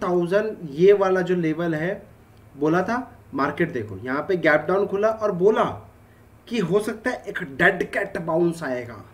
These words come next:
Look at the dead cat bounce। आया, market एक range में काम किया और उसके बाद market ने दोबारा नीचे की तरफ गिरा दिया,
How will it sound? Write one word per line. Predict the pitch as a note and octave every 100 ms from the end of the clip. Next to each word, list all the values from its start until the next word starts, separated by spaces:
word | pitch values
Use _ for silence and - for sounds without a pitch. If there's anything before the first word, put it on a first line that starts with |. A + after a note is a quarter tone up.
| F3
Look | D#3+
at | D#3+ C3+
the | C3
dead | C3 B2+
cat | - - - G#2+
bounce। | G2 G#2 F2+ - - - - - - - -
आया, | D3+ F3 A#3 B3+ - -
market | D3 D3+ E3 F#3
एक | G3 F3 D#3
range | C#3+ D#3 F3+ F#3 G3
में | G#3+
काम | G#3 G3 G3+
किया | A3
और | F#3+
उसके | D#3 -
बाद | E3+ D#3
market | C3+ C#3 D3+ -
ने | G#3 C4 - - - - - -
दोबारा | C3 B2+ C3+
नीचे | B2+ A#2 C3+
की | B2
तरफ | A2+ C3+ B2
गिरा | G#2+ G2+
दिया, | F#2+ F2